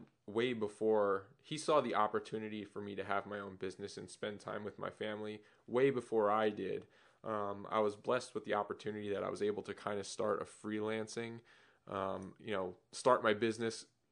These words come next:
um, alongside of, parallel to what I was doing at the time. Um, so it w-, it worked out really well. It,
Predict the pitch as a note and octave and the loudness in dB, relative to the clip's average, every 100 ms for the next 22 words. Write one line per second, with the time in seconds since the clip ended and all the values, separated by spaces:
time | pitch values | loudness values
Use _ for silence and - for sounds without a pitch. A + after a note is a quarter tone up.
0 | _ G2+ F#2+ F2 - _ _ _ G2+ G2 | _ -4 -4 -6 -14 _ _ _ -2 2
1 | G2+ A2 A2+ - G#2+ G#2+ G#2+ A2+ A2+ - | 4 4 2 -2 2 4 4 2 -2 -4
2 | G#2 G#2+ G#2+ G#2 G#2+ A2+ - G#2 G2+ G2 | 2 4 4 2 0 0 0 2 4 2
3 | F#2+ F#2 G#2 A2 A2 A2+ A2 - A#2+ B2+ | 0 -2 -2 -4 -2 -4 -6 -6 -8 -8
4 | C3 - - - - - G2 F#2+ G2 - | -10 -18 -20 -20 -16 -6 -4 -2 -4 2
5 | A2+ F#2+ G#2+ A2 A2+ G2+ G#2 - G#2+ G2 | 4 4 0 -2 0 4 2 4 2 2
6 | G2 G#2 G2+ F#2+ G2 G#2 G#2 | 2 2 2 0 0 0 0